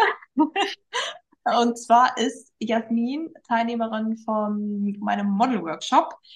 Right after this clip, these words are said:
Wir sind gerade live aus Marrakesch sozusagen und wir haben spontan entschieden, dass wir doch ein Interview machen könnten. Und ja, jetzt sind wir hier und wir haben einige Fragen vorbereitet. Und, äh, ja, ich würde sagen,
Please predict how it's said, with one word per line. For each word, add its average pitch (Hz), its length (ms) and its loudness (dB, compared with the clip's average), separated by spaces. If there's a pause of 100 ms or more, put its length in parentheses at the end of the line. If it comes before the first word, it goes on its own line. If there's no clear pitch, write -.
(120)
Wir 233 100 2
sind 240 140 0
gerade 214 480 2
live 214 260 0 (380)
aus 226 160 -4
Marrakesch 214 400 -4
sozusagen 214 720 -2
und 240 240 -2
wir 233 100 0
haben 226 140 2
spontan 226 420 -2
entschieden, 226 280 -4
dass - 120 -12
wir 208 40 -10
doch 214 100 -8
ein - 100 -8
Interview 254 240 -6
machen 202 220 -8
könnten. 202 300 -12 (880)
Und 220 480 4
ja, 240 360 4
jetzt 214 220 -2
sind 233 100 4
wir 202 100 2
hier 208 320 0
und 294 80 -4
wir 240 100 0
haben 220 120 0
einige 214 260 -2
Fragen 185 320 -6
vorbereitet. 214 800 -2 (480)
Und, 214 400 -2
äh, 220 300 -4 (140)
ja, 277 120 4 (360)
ich - 120 -18
würde 214 160 -2
sagen, 208 380 -2